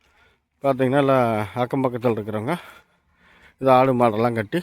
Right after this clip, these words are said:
ஒரு கட்டுத்தரையாட்டு பயன்படுத்திக்கிட்டு இருக்கிறாங்க. இப்போ இதிலிருந்து இந்த மண் தளம் தெரியுதுங்களா, இதிலிருந்து வந்து வாயுமலைக்கு ஒரே நேருங்க, எந்த கிராஸும் இல்ல. அதே மாதிரி நம்மளுக்கு தார் ரோட்ல, அ, கும்பேர் மூலையிலிருந்து அக்னி மூலைக்கு ஒரே நேர் தான், எந்த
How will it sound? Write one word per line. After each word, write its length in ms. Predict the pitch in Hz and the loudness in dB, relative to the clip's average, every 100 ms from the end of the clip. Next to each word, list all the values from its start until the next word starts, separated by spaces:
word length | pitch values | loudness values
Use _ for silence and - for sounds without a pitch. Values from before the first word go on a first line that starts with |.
| - - - - _ | -8 -20 -20 -20 _
ஒரு 160 | 123 110 | -6 -4
கட்டுத்தரையாட்டு 580 | 113 110 113 110 113 110 | -6 -4 -2 0 -2 -2
பயன்படுத்திக்கிட்டு 500 | 104 101 90 101 92 | -4 -6 -10 -12 -12
இருக்கிறாங்க. 340 | 95 98 90 117 _ _ - - - - | -10 -10 -8 -12 _ _ -20 -20 -20 -20
இப்போ 160 | - 143 | -6 -2
இதிலிருந்து 360 | 143 147 156 156 | 0 0 0 0
இந்த 120 | 135 | 2
மண் 200 | 135 151 | 0 4
தளம் 220 | 147 135 | 2 2
தெரியுதுங்களா, 460 | 123 117 110 110 92 - - - - | 0 -2 -2 -4 -6 -12 -20 -20 -10
இதிலிருந்து 420 | 135 131 127 143 127 | -2 0 0 0 -2
வந்து 120 | 135 | 0
வாயுமலைக்கு 600 | 120 117 117 110 104 208 - - - - - - | 2 2 0 -4 -6 -12 -12 -20 -20 -20 -14 -2
ஒரே 240 | 117 123 | 2 2
நேருங்க, 480 | 107 110 107 143 113 | 2 0 -2 -6 -8
எந்த 200 | 104 104 | -8 -6
கிராஸும் 400 | 101 101 113 107 | -6 -6 -6 -6
இல்ல. 300 | 92 101 - - - _ _ _ _ _ _ _ _ _ _ _ _ _ | -6 -8 -10 -16 -20 _ _ _ _ _ _ _ _ _ _ _ _ _
அதே 200 | 139 139 | 0 2
மாதிரி 360 | 139 131 147 151 | 4 2 2 2
நம்மளுக்கு 400 | 123 123 113 113 | 2 2 0 4
தார் 160 | 127 127 | 4 4
ரோட்ல, 360 | 120 107 160 202 - - _ _ _ _ - - _ _ _ - | 0 0 -4 -4 -16 -20 _ _ _ _ -20 -20 _ _ _ -4
அ, 40 | 127 120 120 | 0 0 0
கும்பேர் 360 | 135 135 123 | 4 4 4
மூலையிலிருந்து 540 | 123 123 117 113 110 165 147 110 104 - | 2 2 0 -4 0 2 4 2 -2 -6
அக்னி 300 | 110 127 131 | -6 0 2
மூலைக்கு 300 | 117 107 131 | 2 2 2
ஒரே 180 | 113 113 | 2 2
நேர் 240 | 107 104 | 0 0
தான், 200 | 127 | 0
எந்த 60 | 107 | 0